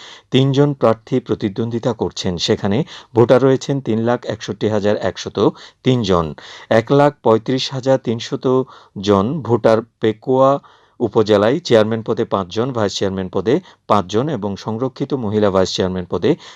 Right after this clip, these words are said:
চারজন প্রার্থীকে ভোট প্রদান করবেন। উপজেলাগুলোতে একটি পৌরসভা ও তিরিশটি ইউনিয়নে ভোট কেন্দ্র রয়েছে একশো চুরানব্বইটি। টেকনাফের মেরিন ড্রাইভ সড়কে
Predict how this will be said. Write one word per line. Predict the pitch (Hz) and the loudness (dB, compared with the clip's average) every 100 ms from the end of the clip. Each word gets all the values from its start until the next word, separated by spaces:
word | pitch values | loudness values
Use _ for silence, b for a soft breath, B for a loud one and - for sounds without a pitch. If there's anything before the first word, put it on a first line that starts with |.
| B | B
চারজন | 113 107 107 139 135 | 2 2 0 -6 -4
প্রার্থীকে | - 104 - 117 123 120 117 b b - | -4 -4 -4 -8 -2 -2 -4 b b -4
ভোট | 113 113 | -4 0
প্রদান | 107 107 147 196 | 2 2 0 -2
করবেন। | 113 92 90 85 78 b b b b b b b b | 0 2 2 0 -4 b b b b b b b b
উপজেলাগুলোতে | 123 151 143 151 151 151 151 147 156 156 - | 0 2 4 6 4 4 0 2 2 2 0
একটি | 107 _ 135 | -4 _ -6
পৌরসভা | - 127 110 - 117 151 - _ b b - | -4 -4 -4 -2 2 2 0 _ b b 2
ও | 110 92 - _ _ 135 | 2 2 -4 _ _ 0
তিরিশটি | 131 139 - 143 135 | 0 0 -2 2 2
ইউনিয়নে | 104 110 120 131 110 104 202 B B B B B | 2 0 -2 -2 0 0 -2 B B B B B
ভোট | 92 127 135 - | 2 2 2 0
কেন্দ্র | 127 123 131 127 | 0 2 0 2
রয়েছে | 107 104 - 143 - | 2 2 2 0 0
একশো | 101 - - 92 87 b b - | -2 -4 -2 -2 -4 b b 0
চুরানব্বইটি। | 131 139 131 120 120 113 98 82 69 _ - _ _ _ _ _ _ _ _ b b b b b _ _ | 2 2 -2 -4 -4 -2 -2 -6 -8 _ -20 _ _ _ _ _ _ _ _ b b b b b _ _
টেকনাফের | 139 127 151 151 165 151 | 2 2 2 2 2 2
মেরিন | 120 123 139 | 0 0 0
ড্রাইভ | 143 139 | 0 0
সড়কে | - 139 143 147 | -2 -2 0 2